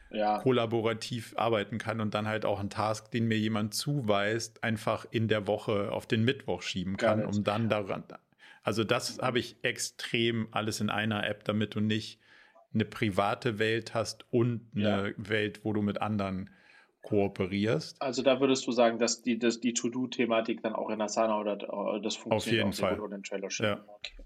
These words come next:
Speaker 2: Das würde ich, also dann hast du da schon mal eins weniger. Und was dann, glaub ich, noch ganz, das kann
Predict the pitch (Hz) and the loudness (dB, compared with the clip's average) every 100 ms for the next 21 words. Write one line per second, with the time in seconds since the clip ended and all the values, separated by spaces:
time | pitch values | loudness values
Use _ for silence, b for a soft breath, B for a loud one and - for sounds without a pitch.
0 | - 113 - 113 101 - 117 104 107 110 | -2 0 2 2 0 -2 -4 0 0 0
1 | 110 120 110 117 123 110 110 107 110 120 | -2 0 0 0 0 0 -2 -2 0 0
2 | 151 143 131 117 107 113 - 117 135 143 | 2 2 0 0 0 0 0 -2 -2 0
3 | 131 135 135 120 131 123 113 - B B | 0 0 -4 -2 -2 -2 -6 -12 B B
4 | B B B B B - 104 - 127 143 | B B B B B -2 -2 0 0 0